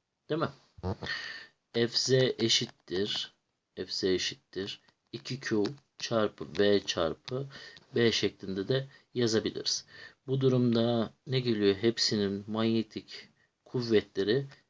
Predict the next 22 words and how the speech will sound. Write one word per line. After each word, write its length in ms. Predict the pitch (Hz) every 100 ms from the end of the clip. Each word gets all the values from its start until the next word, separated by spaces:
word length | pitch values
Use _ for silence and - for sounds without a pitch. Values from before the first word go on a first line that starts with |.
| _
birbirlerine 840 | 113 123 135 131 110 110 110 147 -
eşit 360 | 131 151 -
geliyor 300 | 117 101 107
değil 100 | 151
mi? 120 | 139 135
Hepsi 340 | 131 135 131
iki 360 | 120 135 - 139
Q 320 | - 117 110
V 240 | 110 107
B 160 | 113 110
kadar. 380 | - - 131 139 - - - - -
O 60 |
zaman 320 | 113 107 107
FX 720 | - 113 107 - 127 - -
eşittir 600 | 107 - 113 - - 87 - - 101
FY, 340 | - - 127 135 135 - - - _ -
o 160 | 123
da 40 | 117
eşittir 720 | 101 - 101 - - 139 135 - 113 -
FZ 340 | 120 117 117
şeklinde 720 | - 101 - 104 104 117 135 135 _ _ -
yazabilirim. 760 | 117 117 110 123 117 101 82